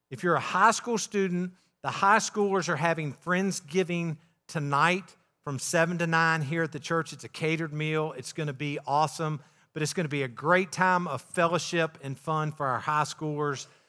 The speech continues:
So if you are a high schooler or you have a high schooler in your home, make sure they come out tonight and enjoy that together. So we're gonna end today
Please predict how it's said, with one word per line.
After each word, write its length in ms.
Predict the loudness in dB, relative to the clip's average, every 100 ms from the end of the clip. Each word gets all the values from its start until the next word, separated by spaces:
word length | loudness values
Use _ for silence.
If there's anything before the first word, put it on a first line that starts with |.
| _
So 320 | -6 0 2
if 160 | 2 -2
you 300 | 0 2 2
are 180 | 4 4
a 60 |
high 180 | 4 2
schooler 300 | 0 0 0
or 160 | 2 0
you 360 | -2 -4 -4 -6 _ _
have 200 | -4 0
a 40 | 4
high 180 | 6
schooler 420 | 4 0 -2 0 0
in 60 |
your 120 | -2
home, 260 | -2 -2 -2
make 180 | -4 -6
sure 260 | -8 -6
they 140 | -4 -6
come 240 | -6 -4
out 220 | -4 -6
tonight 420 | -8 -6 -4 -4 -8 _ _ _ -20 _
and 140 | -6 -4
enjoy 460 | -4 -6 -6 -4
that 260 | -6 -8 -12
together. 420 | -12 -8 -8 -12 _ _ _ _ _
So 160 | 2
we're 140 | 2 4
gonna 140 | 0
end 380 | 2 2 2 2
today 580 | 0 0 0 0 -4